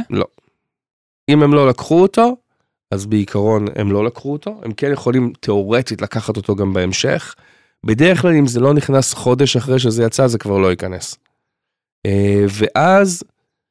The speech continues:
אפשר לעשות כל מיני האקים כדי לנסות להגיש אותו שוב,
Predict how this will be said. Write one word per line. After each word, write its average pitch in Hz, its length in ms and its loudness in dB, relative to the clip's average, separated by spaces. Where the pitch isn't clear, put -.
אפשר - 220 0
לעשות 196 300 2
כל 175 160 2
מיני 127 800 2
האקים 120 460 0
כדי 107 240 0
לנסות 104 420 0
להגיש 113 340 0
אותו 107 180 -4
שוב, 127 480 -2